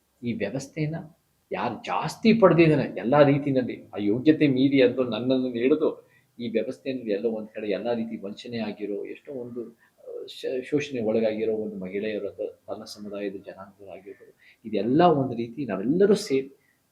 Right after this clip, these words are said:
ಸಮಾಜಕ್ಕೆ ಹೆಂಗ್ ವಾಪಸ್ ಕಟ್ಟಿ ಒಂದ್ ಸಮ ಸಮಾಜ ಕಟ್ಟಿದ್ರೆ ಕರ್ನಾಟಕ ಬಹಳ ಗಟ್ಟಿಯಾಗುತ್ತೆ. ಬರೀ ಭಾರತದಲ್ಲಷ್ಟೇ ಅಲ್ಲ, ಪ್ರಪಂಚಕ್ಕೆ ಒಂದು ಮಾದರಿಯಾಗಿ ಮುಂದಿನ ಪೀಳಿಗೆಗೆ ನಮಗಾಗ್ದೆ ಆಗಿರೋ ಅನ್ಯಾಯಗಳು ಅವ್ರಿಗೆ ಆಗದೆ ಇರೋಂಗ್ ನಾವು ನೋಡ್ಕೋಬಹುದು. ಅವಾಗ it will be ನಿಜವಾಗ್ಲೂ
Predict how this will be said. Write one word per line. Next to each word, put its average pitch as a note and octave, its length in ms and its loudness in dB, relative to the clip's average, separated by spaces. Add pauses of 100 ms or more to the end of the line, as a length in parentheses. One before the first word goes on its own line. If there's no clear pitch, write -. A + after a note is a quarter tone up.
(200)
ಸಮಾಜಕ್ಕೆ A2 520 -8
ಹೆಂಗ್ A2+ 140 -8
ವಾಪಸ್ - 320 -10
ಕಟ್ಟಿ - 260 -10
ಒಂದ್ G2+ 180 -10
ಸಮ G2 220 -16
ಸಮಾಜ G2 340 -16 (100)
ಕಟ್ಟಿದ್ರೆ B2 420 -2 (540)
ಕರ್ನಾಟಕ G2+ 420 -10 (140)
ಬಹಳ A2 200 -2
ಗಟ್ಟಿಯಾಗುತ್ತೆ. G#2 580 -6 (400)
ಬರೀ A2+ 280 -2
ಭಾರತದಲ್ಲಷ್ಟೇ C3 720 2
ಅಲ್ಲ, A2 180 -2
ಪ್ರಪಂಚಕ್ಕೆ C3+ 760 -6
ಒಂದು G#2+ 200 -2
ಮಾದರಿಯಾಗಿ G#2+ 840 -4 (200)
ಮುಂದಿನ C#3 260 0 (120)
ಪೀಳಿಗೆಗೆ C3 480 4
ನಮಗಾಗ್ದೆ C3 680 4
ಆಗಿರೋ A2+ 340 2
ಅನ್ಯಾಯಗಳು A2+ 720 -6
ಅವ್ರಿಗೆ A2 240 -12 (140)
ಆಗದೆ C3 220 2
ಇರೋಂಗ್ A#2+ 180 -4
ನಾವು F#2 140 -8
ನೋಡ್ಕೋಬಹುದು. - 300 -18 (640)
ಅವಾಗ B2+ 280 -8
it A2+ 140 -4
will G2 180 -8
be G#2 220 -10
ನಿಜವಾಗ್ಲೂ D#3 680 -6